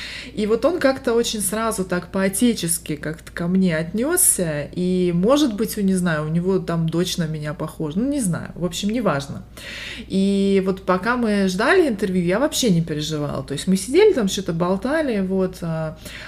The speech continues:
но когда вышел офицер, и мы пошли за ним вот так гуськом по коридорам в его кабинет, меня резко вообще накрыла трясучка. Прям вот совсем трясучка, и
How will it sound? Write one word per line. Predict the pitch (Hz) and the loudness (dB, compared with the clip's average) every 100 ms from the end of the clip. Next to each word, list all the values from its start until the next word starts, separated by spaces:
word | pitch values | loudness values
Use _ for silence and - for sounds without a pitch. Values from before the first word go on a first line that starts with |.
| - | -6
но | 175 190 | 0 2
когда | 202 196 185 226 233 202 160 160 165 | 2 0 0 0 2 2 2 0 -2
вышел | 208 202 175 | -2 0 0
офицер, | 170 175 - 208 170 - | -2 -4 -2 0 0 0
и | 185 | 2
мы | 202 | 2
пошли | 196 175 - 190 | 2 -4 -2 0
за | 175 160 | 0 0
ним | 175 320 | 0 2
вот | 311 - | 0 -2
так | 160 | -4
гуськом | 165 160 180 - - 180 160 | -2 0 2 0 2 2 2
по | - | -4
коридорам | - 160 165 170 160 143 143 143 160 | -4 -2 0 2 0 -2 -6 -8 -6
в | 151 151 147 147 | -4 -4 -4 -4
его | 156 170 160 | -4 -4 -4
кабинет, | 170 156 170 190 294 381 370 - - - | -4 0 2 2 2 -2 -4 -14 -14 -4
меня | 180 170 190 269 | -2 2 4 4
резко | 233 208 185 185 - 226 233 294 | 4 4 4 4 2 2 4 2
вообще | 247 190 - - 220 214 | 0 0 0 2 4 4
накрыла | 190 170 165 185 214 247 | 2 0 2 2 6 4
трясучка. | 247 247 - 190 - - - - - - - - 220 - - - | 4 2 2 2 0 -4 -6 -8 -12 -20 -18 -4 -2 -2 -8 2
Прям | 190 214 240 | 6 6 6
вот | 202 | 4
совсем | - 226 - 226 160 | 4 4 6 6 6
трясучка, | 165 160 - 262 381 - 269 240 214 - | 2 -2 2 4 4 2 0 0 -2 -2
и | 190 190 185 185 175 170 | 0 4 4 4 2 2